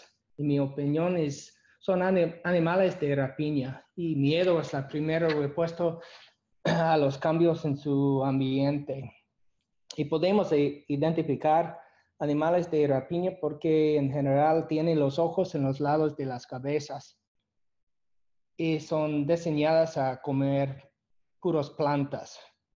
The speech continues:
En la otra mano somos humanos, somos depredadores y tenemos los ojos en el frente de la cabeza. Y, y las,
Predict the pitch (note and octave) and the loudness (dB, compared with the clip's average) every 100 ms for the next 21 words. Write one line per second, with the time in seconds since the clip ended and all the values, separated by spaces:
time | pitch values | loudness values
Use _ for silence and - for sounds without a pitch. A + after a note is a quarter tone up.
0 | _ _ _ _ _ _ _ _ E3 D3+ | _ _ _ _ _ _ _ _ 0 2
1 | E3 E3 D#3+ D#3 F3+ G#3 G3+ F#3+ E3+ - | 2 2 2 2 2 2 2 2 -2 -12
2 | - _ _ _ - - D#3 E3 E3 E3 | -20 _ _ _ -10 -2 0 2 2 0
3 | - - _ _ - D#3 D#3 D#3+ F3 F3+ | -8 -20 _ _ -8 -2 0 2 2 0
4 | F3+ D3+ C#3 C#3 C3+ C3+ D3+ C#3+ C#3+ D#3 | -2 -2 -2 -4 -8 -4 -2 0 2 2
5 | F3 E3+ D3+ B2 C#3+ C#3 D3+ D3 C3+ C#3 | 2 -2 -6 -6 -2 -2 -2 -6 -8 -10
6 | E3+ D#3+ E3+ E3 C3+ B2+ A#2+ D#3 D#3 D3+ | -8 -6 -6 -6 -8 -8 -10 -8 -6 -4
7 | C3+ C3 B2 C3 B2+ B2 - G2+ - _ | -4 -6 -6 -8 -8 -8 -10 -18 -20 _
8 | _ _ _ _ _ _ _ _ _ _ | _ _ _ _ _ _ _ _ _ _
9 | _ _ _ _ D#3+ D3+ D3 C#3+ - D3 | _ _ _ _ -2 0 0 -2 -2 -2
10 | C#3+ C3+ C3+ - | 0 -2 -4 -14